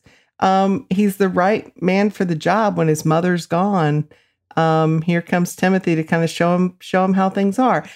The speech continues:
And I get the sense that even though Timothy's dressed as a,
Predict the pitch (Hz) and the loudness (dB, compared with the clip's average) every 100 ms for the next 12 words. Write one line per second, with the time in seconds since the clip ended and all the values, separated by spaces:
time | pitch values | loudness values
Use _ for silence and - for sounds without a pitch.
0 | _ - 202 202 - 370 370 233 - 214 | _ 0 2 0 0 -2 0 -2 0 0
1 | 208 190 - - 170 160 143 - _ _ | 0 -2 -8 -2 2 2 0 -4 _ _
2 | - 269 247 220 165 - _ - 180 165 | 0 2 4 2 0 -4 _ -2 0 2
3 | 156 139 139 143 139 143 - 135 127 127 | 2 0 0 0 0 0 -2 -4 0 0
4 | 117 | 0